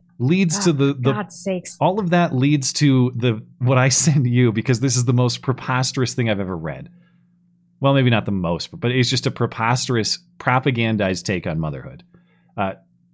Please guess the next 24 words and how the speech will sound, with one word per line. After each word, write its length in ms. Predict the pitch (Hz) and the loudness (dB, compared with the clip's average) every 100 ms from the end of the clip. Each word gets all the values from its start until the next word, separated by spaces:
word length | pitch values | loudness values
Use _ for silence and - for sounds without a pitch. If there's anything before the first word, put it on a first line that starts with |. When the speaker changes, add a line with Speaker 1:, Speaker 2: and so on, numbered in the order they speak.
| _ - | _ -2
Speaker 1:
because 180 | 120 123 | 2 2
everybody's 360 | 135 160 143 | 4 4 2
coming 180 | 151 151 | 2 2
back 200 | 143 135 | 2 0
at 60 | 143 | 0
Laura 200 | 135 131 | 2 2
Loomer 300 | 135 127 117 | 4 2 2
and 100 | 107 | 0
saying, 320 | 123 110 101 _ _ _ _ _ | 0 0 -2 _ _ _ _ _
"You 240 | - 127 | 0 0
clearly 480 | 123 165 165 156 139 | 2 2 4 4 4
don't 240 | 110 127 | 4 2
understand 520 | 127 117 - 120 110 98 | 2 2 2 2 2 0
what 340 | 101 107 - _ | -2 -2 -4 _
taking 240 | 123 107 | -2 0
care 140 | 104 101 | 0 -2
of 80 | - | -2
kids 280 | 107 87 - | -2 -2 -4
is," 400 | 92 67 - - _ _ _ _ _ | -10 -8 -10 -12 _ _ _ _ _
which 220 | 101 101 | -4 -2
Speaker 2:
Yeah. 220 | 196 165 85 _ | -2 -4 -6 _
Speaker 1:
would 300 | 117 107 117 | -8 0 0
appear 240 | 110 110 98 | 0 -4 -6
true. 260 | 85 65 | -8 -14